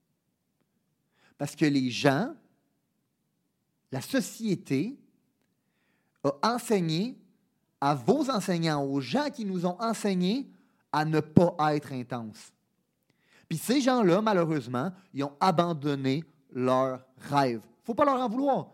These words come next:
Ils savent juste pas mieux. <laughs> Fait qu'à leur tour, ils vous ont enseigné à ne pas être intense.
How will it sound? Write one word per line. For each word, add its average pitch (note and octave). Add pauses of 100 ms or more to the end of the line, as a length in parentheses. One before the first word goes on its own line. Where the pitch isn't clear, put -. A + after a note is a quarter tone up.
(100)
Ils D3
savent A#3
juste G3+
pas A3
mieux. G3 (100)
<laughs> - (2750)
Fait D3+
qu'à G3
leur B3
tour, A#3 (420)
ils D3
vous F#3+
ont A3+
enseigné D#3 (280)
à A#2
ne A2+
pas C#3
être C#3+
intense. A2+